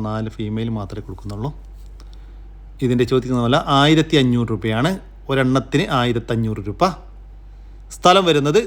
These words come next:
തിരുവനന്തപുരം. ഈ കോഴികൾക്ക് ഡെലിവറി ചാർജിൽ all കേരള ഡെലിവറി സൗകര്യം ലഭ്യമാണ്. ഒന്നര മാസം പ്രായമുള്ള നല്ല ക്വാളിറ്റിയുള്ള പേരന്റ് സ്റ്റോക്ക് നിർത്താൻ അനുയോജ്യമായ ഒരു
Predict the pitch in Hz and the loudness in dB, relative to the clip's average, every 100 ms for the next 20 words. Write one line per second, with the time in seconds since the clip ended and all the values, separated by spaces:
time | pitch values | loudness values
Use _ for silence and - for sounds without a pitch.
0 | - 147 143 135 120 107 - - - - | -2 0 2 2 0 -4 -10 -16 -20 -20
1 | - - - - - - - - - 165 | -20 -20 -20 -20 -20 -20 -20 -6 2 4
2 | 165 147 135 - 202 220 156 151 143 135 | 6 6 4 4 4 6 4 4 4 4
3 | 127 120 175 277 - 139 123 117 123 120 | 4 4 2 2 -6 -4 -4 -2 -2 0
4 | 180 175 - - - - - 139 135 127 | 0 -2 -14 -20 -20 -8 -2 0 0 -2
5 | - 113 123 143 220 - 165 131 - 107 | -4 -4 -4 -4 -8 -14 -10 -8 -8 -10
6 | 95 90 - - - - - - - - | -10 -14 -16 -20 -20 -20 -20 -20 -20 -20
7 | - _ _ _ _ 214 196 170 147 160 | -20 _ _ _ _ 4 6 6 4 2
8 | 139 135 139 131 143 185 165 151 160 156 | 2 2 2 2 2 0 -2 -2 -2 -4
9 | 147 143 147 143 139 120 131 190 175 - | 0 2 2 0 -2 -2 0 -2 -4 -20
10 | - - 151 160 160 - 151 139 139 117 | -20 -10 0 0 0 0 0 0 -2 -2
11 | 131 127 120 117 120 120 139 185 - - | -2 0 -2 -2 -2 0 0 -2 -6 -20
12 | - - - - - - - - - - | -20 -20 -20 -20 -20 -20 -20 -20 -20 -20
13 | - - - - - - | -20 -20 -20 -20 -6 0